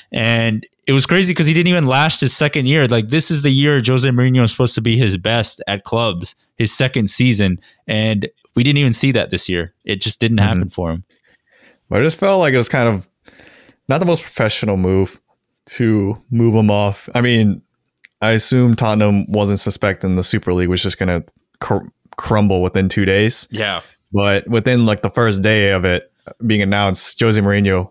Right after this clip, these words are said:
Speaker 2: was sacked. And that news in itself kinda got lost in the rubble,
Speaker 1: Mm-hmm.
Speaker 2: where everyone was just like, I, everyone's just kind of more focused on the Super League rather than Jose Mourinho's departure.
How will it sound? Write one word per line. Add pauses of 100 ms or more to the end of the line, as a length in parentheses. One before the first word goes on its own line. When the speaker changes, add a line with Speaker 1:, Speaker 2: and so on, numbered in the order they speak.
Speaker 2:
was
sacked.
And
that (300)
news
in
itself (380)
kinda
got
lost
in
the
rubble, (300)
Speaker 1:
Mm-hmm.
Speaker 2:
where
everyone
was
just
like,
I,
everyone's
just
kind
of (500)
more
focused
on
the
Super
League (320)
rather
than
Jose
Mourinho's
departure.